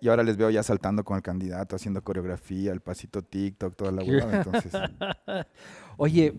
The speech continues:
Speaker 2: pero el pueblo es de derecha, tú dices solo por el voto, porque hemos votado dos veces por la derecha.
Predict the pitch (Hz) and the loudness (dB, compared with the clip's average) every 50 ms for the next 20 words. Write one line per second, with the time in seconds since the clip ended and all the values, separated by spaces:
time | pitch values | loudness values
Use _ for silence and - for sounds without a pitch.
0 | - - 147 143 139 131 135 131 131 131 131 127 127 127 123 123 120 120 117 117 | 2 6 8 8 8 8 8 6 6 6 6 6 6 6 6 6 6 6 4 2
1 | 120 - - - - - - - - _ _ _ _ _ _ _ _ _ - _ | 2 0 -2 -4 -4 -10 -18 -20 -20 _ _ _ _ _ _ _ _ _ -20 _
2 | - 131 135 127 - _ - 160 175 175 185 180 160 156 160 156 147 156 131 123 | 2 4 4 4 4 _ 4 4 4 6 4 4 4 4 4 2 2 2 2 2
3 | 117 110 - - 113 - 147 147 151 143 123 - - - 160 156 165 175 143 - | 2 2 0 -4 -4 -2 0 0 0 0 -2 -6 -4 0 0 2 2 2 0 2
4 | 147 143 151 151 151 - - _ _ _ _ _ _ _ _ _ _ _ _ _ | 4 4 4 4 2 -4 -12 _ _ _ _ _ _ _ _ _ _ _ _ _
5 | _ _ - - 123 120 113 151 160 151 - - - - - - 117 - - 135 | _ _ 0 4 4 8 10 10 8 8 6 0 -14 -10 -6 -6 -6 -4 -2 -2
6 | 131 139 127 127 127 - 131 139 139 135 127 135 135 123 131 131 123 - 127 - | -2 0 0 0 0 2 2 4 4 4 2 2 0 2 0 0 0 -2 -6 -4
7 | - 120 117 113 107 110 104 - - - | -2 0 2 2 2 0 -2 -4 -8 -14